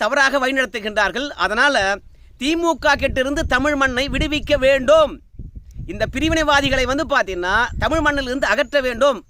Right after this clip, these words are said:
அதுக்கு ஆட்சி மாற்றம் மிக மிக முக்கியம் அப்படின்னு அமித்ஷா சொன்னாரு.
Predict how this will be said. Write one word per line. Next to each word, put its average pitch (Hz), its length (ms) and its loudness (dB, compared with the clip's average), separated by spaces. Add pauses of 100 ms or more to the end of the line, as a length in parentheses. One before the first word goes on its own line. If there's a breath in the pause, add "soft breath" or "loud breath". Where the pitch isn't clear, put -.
அதுக்கு 214 260 -6 (160)
ஆட்சி 320 300 0
மாற்றம் 247 340 -4 (120)
மிக 240 340 2 (200)
மிக 302 320 2
முக்கியம் 294 460 2 (760 soft breath)
அப்படின்னு 202 380 -2
அமித்ஷா 269 380 -2
சொன்னாரு. 220 400 -2